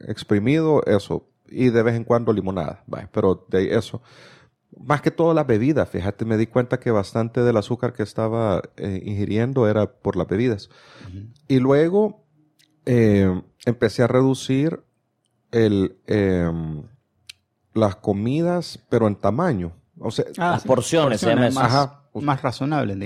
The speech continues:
Speaker 2: digamos.
Speaker 1: a servirme menos. Porque yo soy de esos que lo que se empieza se termina, ¿ve? Entonces, si me servía el plato lleno,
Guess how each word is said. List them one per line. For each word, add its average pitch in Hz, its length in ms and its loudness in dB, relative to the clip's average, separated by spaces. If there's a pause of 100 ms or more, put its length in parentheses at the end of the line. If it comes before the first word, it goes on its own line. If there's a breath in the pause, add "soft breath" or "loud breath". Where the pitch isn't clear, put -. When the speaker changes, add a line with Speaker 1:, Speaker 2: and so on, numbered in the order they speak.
(160)
Speaker 2:
digamos. 95 140 -6
Speaker 1:
a 123 60 6
servirme 131 440 2
menos. 120 560 -2 (600)
Porque 127 600 0 (120)
yo 113 260 0 (160)
soy 117 260 0
de 123 140 4
esos 147 220 -2
que 127 120 2
lo 104 240 2
que 101 140 -2
se - 120 -4
empieza 104 300 0
se 107 100 -4
termina, 107 460 0
¿ve? 57 200 -4 (580 loud breath)
Entonces, 107 680 -2 (120)
si 107 340 0
me 98 180 2
servía 104 460 0
el 127 100 2
plato 139 380 0
lleno, 151 520 0